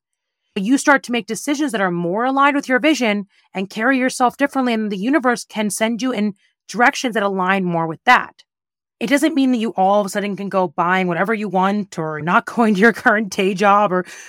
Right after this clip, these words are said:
move into your dream house right now. But when you go to your current job, you can show up as if you were working your dream job and bring that energy to your life right now. You can come home to your current apartment with gratitude as if you were in your dream home. You can begin buying some of the things you would have in your vision, or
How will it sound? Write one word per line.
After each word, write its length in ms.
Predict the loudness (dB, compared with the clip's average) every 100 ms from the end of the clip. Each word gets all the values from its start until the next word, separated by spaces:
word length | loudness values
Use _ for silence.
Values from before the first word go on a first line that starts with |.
| -2
move 180 | 2 4
into 160 | 4
your 140 | 4 4
dream 220 | 2 4
house 280 | 6 4 2
right 200 | -4 -2
now. 300 | 0 2 2 2
But 80 | 2
when 100 | 2
you 120 | 2
go 260 | 4 8 8
to 60 |
your 140 | 8 4
current 360 | 0 -4 -2
job, 320 | -2 -2 -2 -6 _ _
you 120 | -8 -2
can 160 | -2
show 240 | 0 4 6
up 140 | 4
as 100 | 0
if 100 | -2
you 100 | 0
were 120 | 0
working 320 | -2 -4 -4
your 100 | -6
dream 260 | -8 -10 -12
job 260 | -10 -12 -12
and 100 | -8
bring 280 | -4 -4 -2
that 220 | 0 0
energy 340 | -2 -8 -8 -10
to 80 | -10
your 120 | -10
life 300 | -12 -14 -16
right 140 | -16
now. 220 | -16 -20 -20 _ _ _
You 100 | -8
can 140 | -6 -2
come 160 | -2
home 320 | 4 6 6
to 80 | 4
your 120 | -2
current 340 | -2 4 4 4
apartment 360 | -2 -2 -2
with 140 | -6 -10 _ -2
gratitude 600 | 0 2 0 -4 -6 -6
as 100 | -6
if 200 | -8 -12
you 100 | -4
were 180 | -4 -2
in 260 | 0 0 2
your 180 | 0
dream 320 | 0 0 0 2
home. 380 | 4 4 0 _ _ _ _ _
You 120 | -6
can 140 | -2 -2
begin 280 | 0 0
buying 340 | 4 4 4 2
some 160 | 2
of 60 | 4
the 120 | 4
things 260 | 4 -2 -4
you 60 |
would 80 | -6
have 220 | -2 -2
in 120 | -2 -4
your 100 | -6
vision, 380 | -8 -8 -6
or 260 | -2 -2